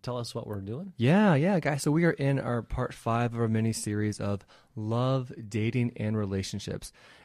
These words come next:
Speaker 2: And this past, I guess, eight episodes, we've kind of talked about a whole bunch of things, about guarding the heart, about how to deal with baggage. We even had Gen Z Kid on a couple weeks ago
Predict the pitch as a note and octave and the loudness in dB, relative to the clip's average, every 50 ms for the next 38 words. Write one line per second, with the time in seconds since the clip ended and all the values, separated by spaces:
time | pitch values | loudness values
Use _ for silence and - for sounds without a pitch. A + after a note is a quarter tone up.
0 | _ - - G#2+ G#2+ G#2 G#2 G2+ G#2+ - - - A2 A2+ - - - B2+ B2 B2+ | _ -6 -2 -2 0 0 -2 -2 -4 -10 -12 -10 -10 -10 -8 -4 -2 -2 0 0
1 | B2 A#2+ A#2+ - - - A#2+ - G#2 G2+ - - _ _ - G#2+ A2+ - - G2+ | -2 -4 -6 -10 -12 -12 -8 -8 -6 -8 -8 -12 _ _ -4 -4 -4 -4 -4 -8
2 | - - G#2+ - - G#2+ G2 G2+ G2+ G2+ G2+ - - A2+ A2 G#2+ G2+ - - - | -6 -6 -4 -4 -2 -2 -2 -2 -2 -4 -6 -6 -6 -6 -6 -6 -6 -8 -8 -6
3 | B2 A#2+ - G#2+ G2 F#2 G#2+ G2+ G2+ - G3+ G#3 E3+ D#3+ D#3 C#3+ - A2+ - - | -6 -4 -4 -4 -6 -6 -6 -6 -4 -2 -2 -2 0 0 -2 -2 -2 -4 -6 -6
4 | A2 G2+ F#2 F#2 F2 - G2 G#2 G2 G2+ - - F#2+ F#2 F2+ F2+ E2+ E2+ - - | -6 -4 -4 -6 -8 -8 -8 -8 -8 -8 -6 -8 -6 -6 -6 -6 -8 -8 -8 -4
5 | - D3 D3 C#3+ C#3+ C#3 - - _ - _ - - - - - A#2 A2 G2 G2+ | -2 -2 0 0 -2 -4 -8 -14 _ -20 _ -20 -20 -20 -10 -6 -4 -4 -2 -2
6 | G2 G2+ F2 G2+ F#2+ F#2 F2 F2 F2+ - G2 F#2+ G#2 A2 A2 G#2 - A2+ A2+ A#2 | -4 -6 -6 -6 -6 -6 -6 -8 -8 -4 -2 -2 0 0 -2 -2 -2 -2 0 -2
7 | A2+ - A2 G#2 G2+ G2+ F#2+ F2 F#2+ F#2 F#2+ - F#2+ F2+ F2+ F2+ F2+ G#2+ A2+ A2+ | -2 -4 -4 -6 -4 -4 -6 -6 -8 -10 -8 -8 -8 -6 -6 -4 -4 -4 -4 -4
8 | - - A#2 G#2+ A2 A2 A2 A2 A2 A2 - - - A2 G#2 - - A2+ - G#2+ | -2 -2 -2 -2 -2 -2 -4 -4 -6 -8 -10 -10 -8 -8 -8 -8 -8 -8 -4 -2
9 | G#2+ G#2+ G#2 | -2 -2 -4